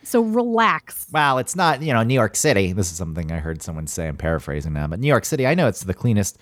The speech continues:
Speaker 2: some of the cleanest water in the country, for, especially for a big city, but it's the pipes I don't trust. Those pipes are very old that deliver the water. That's the
Speaker 1: It's still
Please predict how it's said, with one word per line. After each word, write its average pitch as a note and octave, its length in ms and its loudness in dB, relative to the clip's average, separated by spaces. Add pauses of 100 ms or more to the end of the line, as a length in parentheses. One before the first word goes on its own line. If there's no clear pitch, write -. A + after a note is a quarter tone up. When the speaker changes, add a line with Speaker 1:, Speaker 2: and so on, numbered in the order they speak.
(140)
Speaker 2:
some - 160 0
of A2+ 60 2
the A2+ 60 0
cleanest B2 360 2
water C3 340 2
in C3+ 140 0
the C3+ 160 0
country, D3+ 400 0
for, - 180 -10
especially A2+ 340 0
for A2+ 120 0
a G2+ 40 4
big G2+ 180 0
city, B2 180 2
but D#2+ 140 0
it's - 60 -18
the - 80 -6
pipes - 380 -2
I D2 80 -4
don't - 180 -10
trust. - 420 -12 (420)
Those G#2+ 140 -2
pipes B2+ 240 2
are F2+ 40 -6
very A#2 300 2
old D2 300 -2 (100)
that E2 140 -4
deliver F2 320 -4
the D2 100 -10
water. C2 320 -10 (2000)
That's F2 160 -12
the D#2 200 -6
Speaker 1:
It's - 140 2
still B4+ 240 2